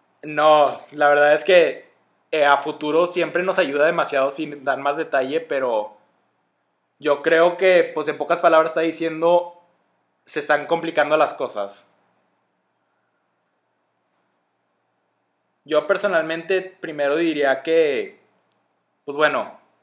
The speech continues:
una relación siempre va a ser difícil, sea no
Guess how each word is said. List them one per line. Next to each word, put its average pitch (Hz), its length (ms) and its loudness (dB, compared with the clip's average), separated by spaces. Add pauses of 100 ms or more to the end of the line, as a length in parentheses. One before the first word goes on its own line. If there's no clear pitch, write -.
una 156 180 2
relación 165 400 2
siempre 156 280 -4
va 151 80 4
a - 40 -2
ser 156 140 -4
difícil, 131 480 -14
sea 127 320 0
no 117 560 -4